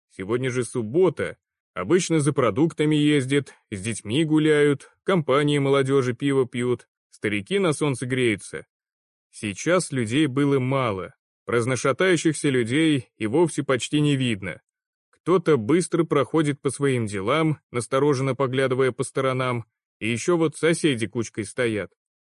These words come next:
Подошли к ним. Спросили, что полицейские сказали. Нам одна словоохотливая тетка пересказала.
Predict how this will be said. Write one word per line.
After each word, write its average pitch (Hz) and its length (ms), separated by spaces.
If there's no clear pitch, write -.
Подошли 135 500
к - 100
ним. 87 280
Спросили, 151 680
что 151 240
полицейские 147 640
сказали. 104 640
Нам 180 300
одна 139 320
словоохотливая 135 880
тетка 160 320
пересказала. 131 880